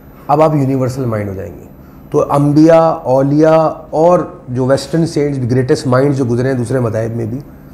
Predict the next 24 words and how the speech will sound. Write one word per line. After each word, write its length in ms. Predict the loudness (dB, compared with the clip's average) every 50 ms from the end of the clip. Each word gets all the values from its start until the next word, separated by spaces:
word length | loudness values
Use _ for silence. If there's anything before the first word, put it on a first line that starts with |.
| -12 -6
जिनको 220 | -4 -4 0 0
आप 100 | 0 0
बड़ा 220 | 2 2 2 2 2
बड़ा 140 | 2 0 0
नाम 260 | 2 0 0 0 0
आप 180 | -2 -6 -6 -8
जिनके 260 | -8 -6 -6 -6 -6
सुनते 300 | -6 -6 -8 -8 -8 -10
हैं, 80 | -14 -16 -18 -20 -20 -20 -20 -20 -20 -20 -20 -20 -20 -20 -20 -20 -20 -20 -20 -20 -8 0 2
वो 80 | 2
कहते 280 | 4 4 2 2 2 0
हैं 80 | 2 2
कि 180 | 0 0 2
ये 140 | 4 4 4
वो 140 | 4 4 4
लोग 360 | 4 4 2 0 -2 -8 -10
थे 100 | -10 -10 -10 -14 -20 -20 -20 -20 -20 -20 -20 -20 -20 -20 -10 -2
जो 240 | -2 0 2 2 2
universal 680 | 2 2 2 4 4 4 4 2 0 -2 -2 -2 -2
consciousness 680 | 0 2 0 0 0 0 -2 -6 -6 -6 -8 -8 -8 -8 -10
में 180 | -10 -10 -10 -12 -18 -20 -20 -20 -14 -8 -6
exist 380 | -4 -2 0 0 0 0 -2
करते 240 | -6 -8 -6 -6 -12
थे 140 | -14 -14